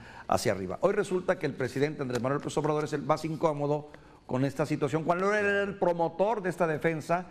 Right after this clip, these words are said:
cuando él era, cuando él no estaba arriba, cuando estaba abajo, él constantemente a-, acusó ser víctima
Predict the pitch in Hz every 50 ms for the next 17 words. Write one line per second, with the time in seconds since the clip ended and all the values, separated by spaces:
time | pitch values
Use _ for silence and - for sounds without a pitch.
0 | - - - - - 131 135 139 170 180 180 185 190 185 185 185 - - - -
1 | 127 135 131 123 117 120 127 143 190 226 180 127 - - - 101 117 127 - -
2 | 113 110 113 107 - 135 175 165 113 92 - - - - - 127 127 127 127 110
3 | 98 - - 123 151 160 143 120 113 107 - - 151 160 156 - - - - -
4 | 135 - - - 123 110 - - 123 135 - - 120 110 120 127 127 - 131 131
5 | - - - - - 113 - - 110 101 98 - 117 107 - - 117 127 139 -
6 | - - - - 135 127 131 123 117 123 131 127 131 127 131 123 123 143 170 185
7 | -